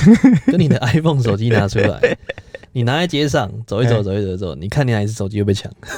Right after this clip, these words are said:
Speaker 2: <laughs> 左手右手啦，对。
Speaker 1: 其实很多时候就是在第一郡，就是市区的时候，
Speaker 2: 嘿。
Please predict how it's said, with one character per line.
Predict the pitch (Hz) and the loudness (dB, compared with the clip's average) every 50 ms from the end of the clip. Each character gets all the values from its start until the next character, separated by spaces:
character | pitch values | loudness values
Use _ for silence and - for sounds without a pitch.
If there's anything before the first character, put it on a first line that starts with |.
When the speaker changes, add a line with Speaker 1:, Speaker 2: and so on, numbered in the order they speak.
| 202 - 302 180 | 6 6 8 8
Speaker 2:
<laughs> | 196 277 233 247 294 247 - 156 - - | 8 8 10 10 8 6 4 0 -4 2
左 | - 151 180 | 4 4 6
手 | 165 156 139 | 6 6 6
右 | 160 185 165 | 8 6 6
手 | 147 131 107 98 | 6 4 2 2
啦， | 95 95 98 131 139 | 0 -2 -4 -4 -2
对。 | 135 127 - 185 | 0 2 2 2
Speaker 1:
其 | 185 185 | 2 0
实 | 160 131 | 0 -2
很 | 131 117 | -2 -2
多 | 120 151 170 | 0 -2 -2
时 | - - 120 117 | -2 -2 -2 2
候 | 131 202 196 - - | 4 4 4 2 0
就 | - 117 | -4 -4
是 | 120 113 107 | -4 -6 -4
在 | - 117 107 101 92 80 - - | -2 -2 -2 -2 -4 -8 -10 -6
第 | - 117 117 117 | -4 0 0 0
一 | 117 | 0
郡， | 120 127 110 85 82 | 0 0 -2 -2 0
就 | 87 | -2
是 | 95 104 | -2 -2
市 | 107 - - 110 | -2 -2 -4 -6
区 | 101 - - 107 | -8 -6 -6 -6
的 | 98 92 | -6 -6
时 | - - 85 | -8 -10 -12
候， | - - - - - | -12 -12 -14 -12 -12
Speaker 2:
嘿。 | 123 107 | -12 -12